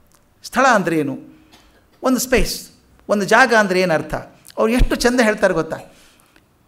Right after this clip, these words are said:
ಕಲ್ಪನೆ ಮಾಡ್ಕೊಳ್ಳಿ, ನಾವೆಲ್ಲ ಈಗ ಥರ್ಟಿ ಫಾರ್ಟಿ, ಸಿಕ್ಸ್ಟಿ ಫಾರ್ಟಿ ಅಂತ ಸೈಟ್ ಹಾಕ್ಕೊಂಡಿದ್ದೀವಿ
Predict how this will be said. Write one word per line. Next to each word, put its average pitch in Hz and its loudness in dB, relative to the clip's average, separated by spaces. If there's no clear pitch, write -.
ಕಲ್ಪನೆ 285 4
ಮಾಡ್ಕೊಳ್ಳಿ, 240 2
ನಾವೆಲ್ಲ 202 0
ಈಗ 208 2
ಥರ್ಟಿ 202 -2
ಫಾರ್ಟಿ, 170 -2
ಸಿಕ್ಸ್ಟಿ 185 -4
ಫಾರ್ಟಿ 147 -4
ಅಂತ 151 -8
ಸೈಟ್ - -6
ಹಾಕ್ಕೊಂಡಿದ್ದೀವಿ 117 -12